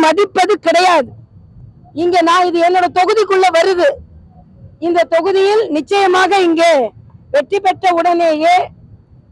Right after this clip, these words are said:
இந்த வளாகம் மிக நல்ல வளாகமாக, பூச்செடிகள் உள்ள வளாகமாக, இதே மாதிரி கண்ட கண்ட நோட்டீஸை ஒட்டி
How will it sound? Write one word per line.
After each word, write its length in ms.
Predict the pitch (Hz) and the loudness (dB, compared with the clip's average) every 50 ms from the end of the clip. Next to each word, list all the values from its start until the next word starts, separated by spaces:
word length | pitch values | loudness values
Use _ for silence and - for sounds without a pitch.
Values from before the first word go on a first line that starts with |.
| - 302 | -6 -4
இந்த 160 | 320 320 330 339 311 | -2 0 2 2 2
வளாகம் 600 | 285 294 311 349 381 403 392 302 339 359 370 392 415 427 - - - - - - - - - - - - - | 2 2 2 2 2 2 2 2 0 0 -2 -4 -8 -16 -20 -20 -20 -20 -20 -20 -20 -20 -20 -20 -20 -16 -10
மிக 200 | - 330 359 339 370 349 320 285 262 | -8 -4 -2 0 2 2 2 0 0
நல்ல 300 | 285 294 311 359 381 403 415 381 339 | 0 0 2 2 4 2 2 2 2
வளாகமாக, 600 | 339 349 370 381 370 320 359 330 311 311 302 254 311 359 359 302 - - - - - - - - - _ - - - - - - - - - - - - - | 2 2 2 2 2 2 2 2 2 0 0 2 2 0 0 0 -4 -16 -20 -20 -20 -20 -20 -20 -20 _ -20 -20 -20 -20 -20 -20 -20 -20 -20 -20 -20 -12 -6
பூச்செடிகள் 680 | - 349 403 427 - - 403 381 392 370 330 381 370 359 | -2 0 0 0 0 -2 -2 -2 -2 0 -2 -2 -2 -2
உள்ள 120 | 349 349 349 | -2 0 0
வளாகமாக, 600 | 320 311 311 320 339 349 330 320 320 302 302 311 311 370 | 0 0 0 0 0 -2 -2 -2 -2 -2 -2 -2 -2 -4
இதே 200 | 330 302 330 330 | -4 -4 -4 -2
மாதிரி 340 | 330 359 392 403 392 370 320 262 - - - _ _ _ _ _ _ - | -2 -2 -2 -2 -2 -2 -4 -6 -8 -12 -20 _ _ _ _ _ _ -4
கண்ட 220 | 285 311 339 349 381 | -4 -2 -2 -2 -2
கண்ட 240 | 359 381 370 349 349 | -2 -2 -2 -2 -2
நோட்டீஸை 540 | 330 311 339 381 381 - 403 381 - 381 370 339 | -2 -2 -2 -4 -4 -4 -4 -4 -4 -4 -6 -4
ஒட்டி 340 | 311 311 - - - 415 | -4 -6 -4 -4 -4 -2